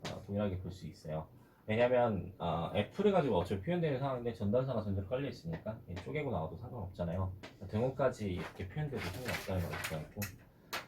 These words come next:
어, 애초에 이 F라고 하는 녀석, 녀석은 열린 사상 때문에 열린 집합이 되죠. 그러니까 B의 원소가 되는 거고,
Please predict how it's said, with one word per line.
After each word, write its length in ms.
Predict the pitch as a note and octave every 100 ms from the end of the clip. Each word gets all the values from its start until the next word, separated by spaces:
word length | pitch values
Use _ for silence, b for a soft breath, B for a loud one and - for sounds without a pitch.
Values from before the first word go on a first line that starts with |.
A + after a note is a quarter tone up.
| -
어, 280 | G#2+ G#2+ G#2+
애초에 460 | A2 - G3 F3+
이 140 | C3 A2+
F라고 380 | G#2 - F#3 F#3
하는 140 | F#3
녀석, 520 | C3+ C3 C#3 B2+ D3+
녀석은 420 | G#2+ G#2 A#2+ D3 D#3
열린 280 | G2 D3
사상 260 | E3+ D#3+ C#3+
때문에 400 | B2 G2+ A2 D3+
열린 260 | F#2+ A#2+ A2
집합이 380 | - - A#2 G2
되죠. 180 | F2
그러니까 240 | F2 - F#2+
B의 260 | - E3 D#3+
원소가 360 | F2+ F#2+ F#2
되는 180 | F2 D#2+
거고, 260 | D#2+ G#2